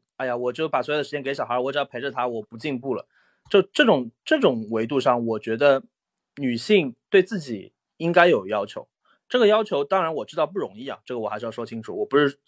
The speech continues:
呃，就是看人挑担不吃力。但是我，我认为全职主妇也是有成长空间的。如果你是真的热爱这件事，你可以接受这件事，你可以去做，但做的时候也应该对自己有要求。这样不是做给别人看的，这样其实是对你自己和对你的孩子是更有利，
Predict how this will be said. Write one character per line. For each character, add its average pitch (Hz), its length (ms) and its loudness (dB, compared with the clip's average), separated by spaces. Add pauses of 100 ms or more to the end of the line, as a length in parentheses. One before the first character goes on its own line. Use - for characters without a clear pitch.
呃， 123 100 -4 (160)
就 139 100 -2
是 117 200 0
看 156 180 4
人 127 120 2
挑 139 140 4
担 135 140 0
不 135 80 -6
吃 - 180 -10
力。 127 160 -10 (380)
但 185 140 0
是 190 60 2
我， 151 200 2
我 131 140 0
认 190 180 0
为 143 340 0 (560)
全 170 220 -4
职 196 120 -12
主 165 160 -8
妇 151 260 -2
也 120 200 -4
是 180 200 -4
有 110 160 -2
成 113 180 -10
长 117 160 -2
空 120 160 -12
间 123 180 -4
的。 120 200 -10
如 139 140 -2
果 226 100 4
你 165 120 0
是 165 120 -4
真 240 240 2
的 208 100 8
热 226 200 4
爱 135 180 2
这 123 100 -12
件 110 180 -12
事， 117 220 -16
你 113 140 -10
可 - 300 0
以 214 80 2
接 202 180 2
受 196 120 0
这 139 60 -4
件 117 160 -4
事， 110 160 -12
你 104 120 -16
可 156 120 -2
以 147 40 -2
去 135 120 -10
做， 139 300 -2 (220)
但 175 140 -2
做 233 140 6
的 160 80 4
时 131 120 -6
候 147 140 0
也 113 140 -2
应 117 120 -10
该 147 160 0
对 147 140 -4
自 127 140 -10
己 117 80 -8
有 101 100 -8
要 110 160 -6
求。 - 220 -14 (220)
这 226 100 0
样 196 260 6
不 123 140 -12
是 170 380 -4
做 202 180 -4
给 135 100 -4
别 104 140 -8
人 156 140 -8
看 127 180 -6
的， 107 100 -14
这 160 120 -8
样 147 120 -6
其 131 140 -12
实 147 140 -12
是 143 60 -14
对 180 180 2
你 120 140 -6
自 165 140 -16
己 90 200 -10
和 110 100 -4
对 147 140 2
你 117 80 0
的 101 80 0
孩 92 200 0
子 135 120 -4
是 123 100 -4
更 113 140 -6
有 87 120 -6
利， - 180 -18